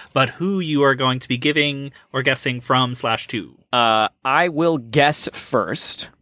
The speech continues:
Speaker 2: uh, to make sure that my guessing is as far away from the end of the episode as possible so people don't remember it.
Speaker 1: <laughs>
Speaker 2: Uh, and I will have Chris choose for me, and then I will give to Joe.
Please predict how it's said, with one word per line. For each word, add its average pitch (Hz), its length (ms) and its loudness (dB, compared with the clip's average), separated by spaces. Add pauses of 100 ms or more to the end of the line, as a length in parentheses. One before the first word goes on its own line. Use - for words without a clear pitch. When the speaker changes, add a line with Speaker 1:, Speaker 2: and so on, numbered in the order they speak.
(220)
Speaker 2:
uh, 92 800 2
to 104 200 -2
make 104 220 -2
sure 101 220 0
that 101 100 0
my 98 140 -4
guessing 98 400 -2
is 92 180 -2
as 92 300 -2
far 127 400 2
away 117 240 4
from 110 180 -6
the 107 160 -4
end 110 220 -2
of 101 100 -2
the 101 140 0
episode 92 460 0
as 90 100 -4
possible 160 500 2
so 190 160 4
people - 260 2
don't 101 200 2
remember 196 420 -2
it. 175 200 0 (260)
Speaker 1:
<laughs> 165 320 0
Speaker 2:
Uh, 101 580 0
and 120 220 0
I 135 140 4
will 151 160 2
have 127 420 0
Chris - 840 -2
choose 135 640 2
for 120 380 4
me, 92 440 -4
and 101 120 -4
then 98 160 -2
I 92 140 0
will 90 120 -10
give - 220 -12
to - 80 -18
Joe. - 140 -14